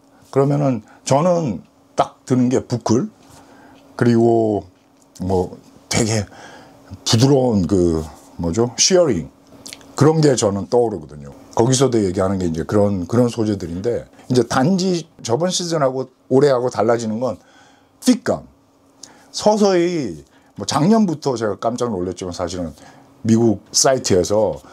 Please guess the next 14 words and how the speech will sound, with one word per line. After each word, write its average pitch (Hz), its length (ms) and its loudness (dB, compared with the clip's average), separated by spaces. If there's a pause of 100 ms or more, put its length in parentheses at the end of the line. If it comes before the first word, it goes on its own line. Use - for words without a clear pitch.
(100)
슬림핏이 113 1040 0 (380)
다시 185 220 2
보이기 160 260 2
시작하더라고요. 107 760 -4
미국은 110 800 2 (260)
남자 110 460 4
캐주얼 127 680 -2 (180)
트렌드가 98 640 0 (180)
지극히 165 420 2
제 98 340 0 (420)
개인적인 107 340 2
생각이에요. 90 460 -2 (280)
어, 92 240 2
빠르다고요. 156 720 0